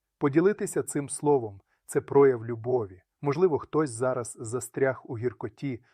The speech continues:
образі чи відчаї. Твоє нагадування може стати початком їхнього повернення до Бога. Час не чекає.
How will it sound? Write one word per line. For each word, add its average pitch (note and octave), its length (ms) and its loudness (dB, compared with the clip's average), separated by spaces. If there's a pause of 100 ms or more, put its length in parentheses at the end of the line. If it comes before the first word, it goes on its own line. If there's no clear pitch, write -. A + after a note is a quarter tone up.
(160)
образі C3 480 2
чи A#2+ 200 -12
відчаї. A2+ 500 -14 (460)
Твоє D3+ 300 4
нагадування C#3 680 -4
може A#2 260 -10
стати B2+ 380 -4
початком B2 640 -6
їхнього A2+ 420 -12
повернення A2+ 640 -4
до A2 140 -12
Бога. A2 580 -2 (1120)
Час B2 440 -4
не A#2 140 -14
чекає. A2 800 -8